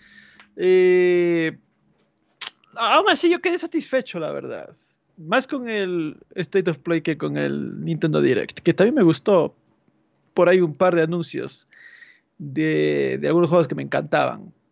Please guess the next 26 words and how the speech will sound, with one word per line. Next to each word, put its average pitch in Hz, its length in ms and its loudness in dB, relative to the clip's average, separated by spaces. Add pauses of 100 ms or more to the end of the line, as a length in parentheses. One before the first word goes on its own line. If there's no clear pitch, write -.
Entonces 147 640 -10
me, 139 280 -8
me 139 140 -4
alegro 143 280 0
que 135 60 -14
estén 147 200 -6
volviendo 139 320 -2
en 135 60 -10
forma 139 180 -2
de 135 80 0
remakes. - 640 -10 (480)
Entonces, 160 720 2
eh, 156 320 4
sí, 339 260 4
sí, 311 300 -2
realmente 214 640 4
una 180 180 0
semana 196 640 2
llenita 180 340 -2
de 170 80 2
noticias, 208 640 -4
de 160 80 -4
lanzamientos, 196 1120 0
jugando 151 400 -2
yo 147 320 4
Starfield, 220 920 -2